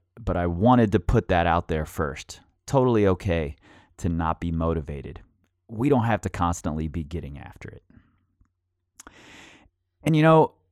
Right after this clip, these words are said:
second thing I wanna say is that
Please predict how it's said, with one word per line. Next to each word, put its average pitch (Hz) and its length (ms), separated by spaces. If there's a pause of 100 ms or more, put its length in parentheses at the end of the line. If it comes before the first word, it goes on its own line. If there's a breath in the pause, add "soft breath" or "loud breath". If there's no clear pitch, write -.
(380)
second 156 680 (220)
thing 139 440
I 107 100
wanna 101 220
say 147 380
is 95 160
that 95 260